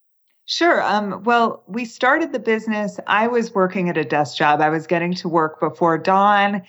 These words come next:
and I was leaving after dark, and it was entertainment. So it was a desk job, and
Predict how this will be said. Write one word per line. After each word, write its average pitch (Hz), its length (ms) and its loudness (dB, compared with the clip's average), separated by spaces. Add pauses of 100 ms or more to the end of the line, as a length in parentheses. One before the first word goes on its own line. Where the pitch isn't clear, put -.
(240)
and 190 120 2
I - 20 4
was 185 180 2
leaving 190 440 2
after 165 360 -4
dark, 185 600 2
and 170 420 -2
it - 80 -8
was 180 180 -4
entertainment. 175 800 -2
So 160 300 0
it 135 40 0
was 147 140 -4
a 160 60 -6
desk 190 380 0
job, 185 360 2
and 156 480 -4